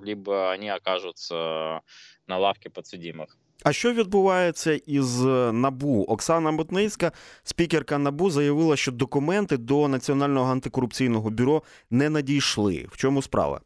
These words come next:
Speaker 1: Ну, решение суда только вчера было. Я не знаю там юридические аспекты, как они переходят туда. Я уверен, в ближайшие дни это произойдет.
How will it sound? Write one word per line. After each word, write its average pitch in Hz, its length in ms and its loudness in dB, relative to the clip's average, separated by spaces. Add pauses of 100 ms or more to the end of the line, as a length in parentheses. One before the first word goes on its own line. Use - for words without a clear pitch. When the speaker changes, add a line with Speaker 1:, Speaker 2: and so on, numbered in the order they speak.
(1300)
Speaker 1:
Ну, 127 360 2
решение 131 380 2
суда 135 360 0
только 120 280 -4
вчера 135 360 -2
было. 90 600 -2
Я 95 120 -8
не 101 120 -10
знаю 101 240 -2
там 90 180 -12
юридические 90 540 -10
аспекты, 113 420 -4
как - 240 -8
они 87 120 -8
переходят 110 520 0
туда. 80 340 0 (580)
Я 98 240 2
уверен, 101 300 2
в - 20 -10
ближайшие 92 480 0
дни 87 320 -10
это 82 500 -10
произойдет. 82 480 -8